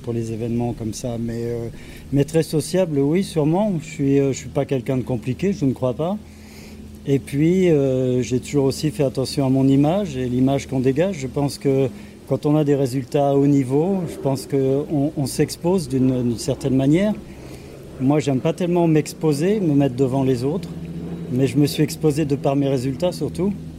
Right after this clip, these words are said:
et, euh, de par la façon dont je communique avec mes chevaux aussi. Mais, euh, m'exposer sur le plan humain, me mettre devant de la scène, c'est pas tellement, c'est pas tellement mon truc, non, c'est pas tellement moi. Donc, euh, voilà, voilà comment je me décrirais.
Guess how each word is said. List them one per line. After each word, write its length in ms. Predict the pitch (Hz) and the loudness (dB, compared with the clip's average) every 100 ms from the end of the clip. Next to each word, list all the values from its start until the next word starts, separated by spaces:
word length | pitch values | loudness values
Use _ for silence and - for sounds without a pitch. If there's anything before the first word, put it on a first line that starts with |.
| - - - | -14 -14 -8
et, 220 | 135 135 131 | 0 2 4
euh, 460 | 131 131 131 135 | 4 2 2 2
de 140 | 117 135 | 0 -2
par 220 | - 135 | 0 0
la 100 | 135 | 0
façon 360 | 143 131 165 | -2 -4 -2
dont 140 | 156 127 | 0 -2
je 100 | - | 0
communique 400 | 131 131 139 127 | 2 4 4 4
avec 200 | 120 143 | 0 0
mes 100 | 123 | -2
chevaux 240 | 117 - | -2 -4
aussi. 360 | 175 165 - 170 - - - - - - - - - | -4 -4 -4 -4 -4 -12 -14 -14 -14 -16 -16 -16 -6
Mais, 460 | 143 143 143 143 143 | 2 4 4 4 4
euh, 240 | 139 143 | 2 2
m'exposer 600 | 147 160 - 170 165 170 | 2 2 0 2 2 2
sur 540 | 151 - - - - 151 | 0 -2 -8 -6 2 2
le 60 | |
plan 240 | 147 156 151 | 2 2 2
humain, 320 | 147 151 156 | 4 4 4
me 120 | 156 | 4
mettre 320 | 135 139 135 | 2 0 -2
devant 260 | 123 123 139 | -4 0 0
de 60 | 127 | 0
la 120 | 131 | 0
scène, 400 | - 156 147 110 | 0 0 0 -2
c'est 160 | - | -6
pas 120 | 110 120 | -6 -4
tellement, 600 | 123 123 123 127 127 127 | -2 0 0 -2 -2 -4
c'est 180 | - | -6
pas 100 | 80 | -6
tellement 280 | 131 127 127 | -4 -2 -2
mon 140 | 127 120 | -2 -2
truc, 200 | 131 123 | -4 -6
non, 140 | 120 117 | -6 -10
c'est 180 | 120 120 | -10 -8
pas 100 | 123 | -8
tellement 300 | 127 123 120 | -6 -6 -4
moi. 200 | 113 - - - - - - - 113 | -6 -8 -12 -14 -14 -14 -14 -12 -6
Donc, 320 | 120 117 - | -4 -2 -2
euh, 320 | 123 123 120 | 0 0 0
voilà, 320 | 113 131 139 143 143 | 0 2 2 0 -4
voilà 280 | 123 135 | -2 0
comment 380 | 143 147 143 139 | 0 0 2 0
je 100 | 123 | 0
me 140 | 127 127 | -2 -2
décrirais. 600 | 120 - 127 117 127 | -2 -4 -4 -2 -2